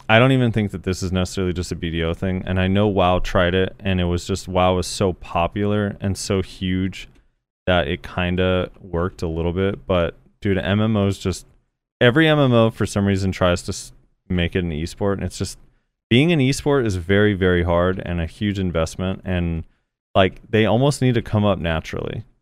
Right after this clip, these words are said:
like, somewhat naturally. Like, StarCraft did not become an esport because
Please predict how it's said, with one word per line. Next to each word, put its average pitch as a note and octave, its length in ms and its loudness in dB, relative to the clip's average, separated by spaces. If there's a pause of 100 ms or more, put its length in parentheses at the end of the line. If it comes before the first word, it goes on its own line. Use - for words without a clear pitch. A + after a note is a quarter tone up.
like, G2 180 2 (240)
somewhat A#2+ 520 2
naturally. - 600 -6
Like, G2 180 0
StarCraft D3 680 4
did A#2 140 -2
not A2+ 360 2 (760)
become A2 240 4
an G#2 80 4
esport F#2+ 500 0
because F2 720 -2